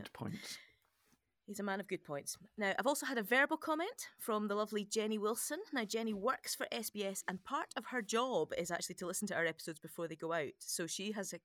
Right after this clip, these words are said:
Speaker 2: she's an obligatory listener, although I think she does listen pretty carefully 'cause we quite often have conversations about what we've been talking about. Um, anyway, she was asking, had we reached a conclusion about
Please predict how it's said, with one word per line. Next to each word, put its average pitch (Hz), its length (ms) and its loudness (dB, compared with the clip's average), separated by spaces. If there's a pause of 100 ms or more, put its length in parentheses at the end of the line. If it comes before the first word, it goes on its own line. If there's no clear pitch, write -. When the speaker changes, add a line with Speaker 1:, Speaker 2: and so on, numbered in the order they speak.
Speaker 2:
she's 208 180 -8
an 202 120 2
obligatory 196 520 2
listener, 147 380 -4 (380)
although 156 340 0 (260)
I - 60 -4
think - 220 -2
she - 80 -2
does 277 180 0
listen 202 340 -2 (160)
pretty - 280 -2 (100)
carefully 262 340 -2
'cause 185 140 -14
we 202 60 -14
quite - 160 0
often 202 140 -2
have 175 80 -6
conversations 185 460 -4
about 170 200 -8
what - 120 -8
we've 156 140 -14
been 170 80 -16
talking 180 260 -8
about. 147 120 -4 (720)
Um, 202 260 4 (100)
anyway, 254 160 6
she 320 340 4 (140)
was 226 160 0
asking, 196 400 2
had 196 200 0
we 208 140 0
reached 214 420 -4
a 202 40 -6
conclusion 190 680 -4
about - 200 -2